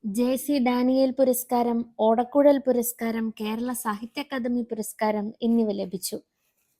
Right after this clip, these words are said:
ജീവിതത്തിന്റെ അവസാന കാലത്ത് അൽഷിമേഴ്സ് രോഗത്തിന്റെ പിടിയിലായിരുന്നു അദ്ദേഹം.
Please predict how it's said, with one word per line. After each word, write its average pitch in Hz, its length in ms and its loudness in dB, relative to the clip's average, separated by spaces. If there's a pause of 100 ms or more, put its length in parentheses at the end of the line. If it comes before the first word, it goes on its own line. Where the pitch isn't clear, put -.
(120)
ജീവിതത്തിന്റെ 339 640 2
അവസാന 277 520 0
കാലത്ത് 262 680 0
അൽഷിമേഴ്സ് 269 840 -4
രോഗത്തിന്റെ 233 500 -2
പിടിയിലായിരുന്നു 202 880 -4
അദ്ദേഹം. 185 440 -8